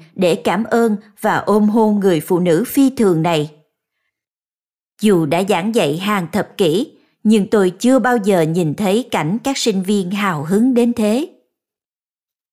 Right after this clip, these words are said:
Trong suốt hai mươi năm công tác cùng tiến sĩ Edie,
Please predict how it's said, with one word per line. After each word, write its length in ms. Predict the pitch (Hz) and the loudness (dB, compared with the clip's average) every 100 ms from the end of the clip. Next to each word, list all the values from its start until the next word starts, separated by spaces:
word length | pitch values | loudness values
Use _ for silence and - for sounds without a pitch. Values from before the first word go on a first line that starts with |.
| _ _ _ _ _ - | _ _ _ _ _ -2
Trong 200 | 208 180 | -2 0
suốt 260 | 262 339 - | -2 -2 -4
hai 260 | 262 247 | -2 2
mươi 160 | 240 233 | 2 2
năm 220 | 233 220 220 | 0 -4 -2
công 260 | 262 226 | -2 0
tác 300 | 226 262 320 | -2 -6 -4
cùng 200 | - 175 - | -4 -4 -2
tiến 140 | 214 | -4
sĩ 340 | 294 196 170 247 | -2 -2 -2 -2
Edie, 400 | 226 196 214 | -2 0 -2